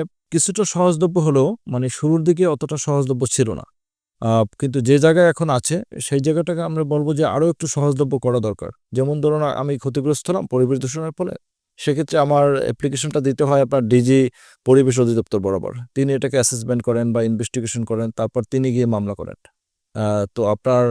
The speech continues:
আহ, যারা ক্ষতিগ্রস্ত হয় মূলত প্রান্তিক জনগোষ্ঠী, একদিকে তাদের সচেতনতার ঘাটতি রয়েছে। নাম্বার টু হলো, আহ, মানে, সকল,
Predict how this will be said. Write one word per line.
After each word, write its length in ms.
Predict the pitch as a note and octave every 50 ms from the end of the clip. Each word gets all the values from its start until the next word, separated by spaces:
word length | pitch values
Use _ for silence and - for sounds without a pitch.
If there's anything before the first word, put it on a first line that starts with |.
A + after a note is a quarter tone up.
| A#2
আহ, 520 | A#2 A#2 A#2 A#2 A#2 A#2 A2 A2 A2 G#2+ G2+
যারা 300 | G2+ A2+ B2 B2+ C#3+ C#3
ক্ষতিগ্রস্ত 540 | - C#3 B2+ - D3 C3+ D3 C3+ - - A#2+
হয় 160 | A#2 A#2+ A#2
মূলত 320 | A2+ A2+ A2+ A2+ G#2+ -
প্রান্তিক 640 | G2+ - - _ _ - B2 B2 B2 A#2+ - C3+ A2+
জনগোষ্ঠী, 520 | G#2+ A#2 A2 A2+ A2+ A2 A2+ - - - D3+ F#3+ - - -
একদিকে 420 | - A#2 B2+ A2+ A#2 C#3+ C#3+ D#3+ D#3+
তাদের 220 | - D3 C3+ D3
সচেতনতার 600 | C#3 - C#3+ A#2+ - - D3+ C#3 C#3 - D3 C#3+
ঘাটতি 260 | A#2 A#2+ B2+ - - D3
রয়েছে। 280 | C#3 B2+ A#2+ - - F3 G3+ - -
নাম্বার 300 | A2 A2+ A#2 A#2+ C3+ B2
টু 120 | - D3+ D3+
হলো, 220 | E3 D#3 B2+ C3+ F#3+ - _ _ - - - - _ _
আহ, 200 | - A2+ A#2 A#2+ A#2+
মানে, 180 | A#2+ A#2+ B2+ B2
সকল, 460 | - - - D3+ C#3+ - E3+ F3+